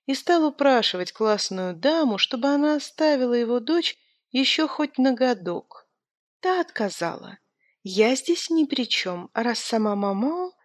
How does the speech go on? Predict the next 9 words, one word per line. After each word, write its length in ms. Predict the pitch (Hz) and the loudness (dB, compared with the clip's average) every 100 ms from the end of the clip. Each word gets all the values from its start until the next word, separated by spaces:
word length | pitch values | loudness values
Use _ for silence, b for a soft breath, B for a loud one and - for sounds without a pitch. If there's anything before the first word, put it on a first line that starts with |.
| _ _ _ _ | _ _ _ _
так 200 | 185 - | -2 -2
называют 540 | 185 165 175 170 165 | -6 -2 -2 0 -2
начальницу, 800 | 175 175 - 175 170 - - - - _ _ _ _ | -4 -6 -4 -4 -4 -10 -10 -10 -12 _ _ _ _
«решила, 440 | 294 320 320 285 | 0 2 4 2
что 180 | 262 254 | 2 0
вашу 280 | 220 214 208 | -2 -2 -6
дочь 400 | 185 427 - - | 0 0 0 -2
нужно 380 | 285 294 262 247 | 0 2 2 0
удалить». 720 | 196 190 175 165 - - | 0 -2 -4 -14 -14 -14